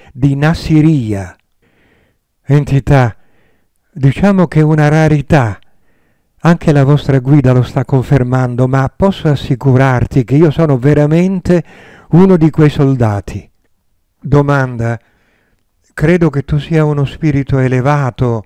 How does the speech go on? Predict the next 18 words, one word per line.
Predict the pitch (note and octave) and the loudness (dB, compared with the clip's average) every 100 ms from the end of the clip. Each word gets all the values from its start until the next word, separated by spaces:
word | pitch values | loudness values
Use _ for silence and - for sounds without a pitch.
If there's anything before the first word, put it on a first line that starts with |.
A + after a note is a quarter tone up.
| _ _ | _ _
perché | - B2+ D#3 C3+ - | -4 -2 -2 -6 -6
solo | - D#3+ D3+ | -6 -2 -2
così... | C3+ C#3+ C3+ - F#3 C#3+ G2+ _ _ _ _ _ _ _ _ _ _ _ _ | 0 -2 -2 -2 -2 -2 -8 _ _ _ _ _ _ _ _ _ _ _ _
Entità: | - D3 C3 C#3 - D3 B2 G#2 _ _ _ _ _ _ | -6 -6 -4 -8 -2 0 0 -4 _ _ _ _ _ _
questa | - D#3 - | -4 -2 -2
domanda | D3 D#3+ F#3 F#3+ E3 | -2 0 -2 0 -2
è | |
particolare. | - D#3 C#3 D3 C#3 C3+ A#2+ A2 A2 G#2+ - _ _ _ _ _ _ _ _ _ _ _ _ _ _ _ _ _ _ | 0 -2 -2 -4 -2 0 0 -2 -4 -8 -14 _ _ _ _ _ _ _ _ _ _ _ _ _ _ _ _ _ _
Non | C3+ C#3+ D3 | -2 0 0
saprei | - D#3 E3+ F3 F3 | -2 -2 2 2 4
risponderti | D3 C3+ - E3 E3 D#3 D3 C3+ - C3 | 2 0 -2 0 0 2 2 2 -2 -2
con | - D3 C3+ | 0 -2 -2
chiarezza. | - C3+ B2+ B2+ A2 - - A#2+ G#2+ - _ _ _ _ _ _ _ | -2 0 2 2 0 -6 -6 -4 -4 -8 _ _ _ _ _ _ _
Diciamo | B2 C3+ - F3 D#3+ | -4 -4 2 2 2
che | C3+ D3 | 0 0
non | D3 D3 | 0 -2
sono | - F3+ D#3 | -2 0 0
un'ombra. | D3 C#3+ A#2+ A2 A2 A2 F#2+ | 2 2 0 -2 -4 -4 -4